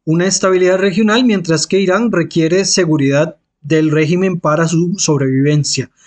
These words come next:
No siempre son objetivos compatibles y tiene que llegar a un equilibrio para que al final de cuentas un acuerdo de no agresión de este tipo sea, eh, pues, eh, aceptado por las partes. Para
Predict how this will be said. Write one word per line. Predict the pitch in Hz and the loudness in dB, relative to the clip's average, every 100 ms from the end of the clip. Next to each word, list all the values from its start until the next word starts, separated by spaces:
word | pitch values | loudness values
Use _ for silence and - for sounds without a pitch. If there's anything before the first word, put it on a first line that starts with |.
| - - - | -20 -20 -4
No | 165 | -2
siempre | 175 190 185 175 196 | 0 0 0 0 -2
son | 170 | 0
objetivos | 180 170 170 170 180 | 0 0 0 0 0
compatibles | 185 185 202 247 269 311 339 - - _ - - | 0 -2 0 0 2 2 0 -2 -10 _ -20 -4
y | 214 233 | -2 0
tiene | 220 208 | 0 0
que | 220 208 | 0 0
llegar | 160 151 | 2 2
a | 185 | 0
un | 190 | 0
equilibrio | 185 202 180 185 240 | -2 0 0 0 -2
para | 240 147 139 | 0 -2 0
que | 147 | -2
al | |
final | 139 139 143 | 0 0 0
de | 170 | 0
cuentas | 170 170 202 196 | -2 -2 -2 -4
un | 190 175 175 | -2 0 0
acuerdo | 175 175 175 180 | 0 -2 0 0
de | |
no | 175 | 0
agresión | 170 180 190 180 | 0 0 0 -2
de | 185 | -2
este | 170 208 | -2 -2
tipo | 214 190 220 240 - - - | -2 -2 -2 -4 -8 -20 -10
sea, | - 165 165 170 185 - _ | -2 0 2 0 -2 -6 _
eh, | 165 143 139 135 | -2 0 0 -2
pues, | - 135 127 - 143 | -2 -2 -2 -2 -2
eh, | 131 127 131 | -2 -2 -4
aceptado | 156 151 156 - 208 165 131 | -4 -4 -4 -2 0 0 -2
por | 127 | -4
las | 131 135 | -2 -4
partes. | - 139 131 135 120 - - - _ | -4 -6 -6 -8 -8 -10 -20 -20 _
Para | 175 180 202 220 | 0 2 2 0